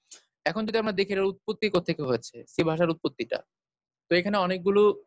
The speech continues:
আমরা ভাষা দেখতে পাচ্ছি, যেমন একটা ফোরট্রান আছে, basic আছে, algol আছে।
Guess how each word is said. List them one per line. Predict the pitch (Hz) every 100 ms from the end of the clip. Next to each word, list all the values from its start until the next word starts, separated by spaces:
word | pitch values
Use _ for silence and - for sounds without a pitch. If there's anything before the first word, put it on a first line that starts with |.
| _ _ _ _ 147
আমরা | 147 160 156
ভাষা | 127 165
দেখতে | 175 175 175
পাচ্ছি, | 180 180
যেমন | 175 165
একটা | 175 - 170
ফোরট্রান | - 175 175 185 170
আছে, | 165 - 160 - _ _ _ _ _ _
basic | 120 143 143 185
আছে, | 170 - 175 170 -
algol | 139 143 165
আছে। | 160 156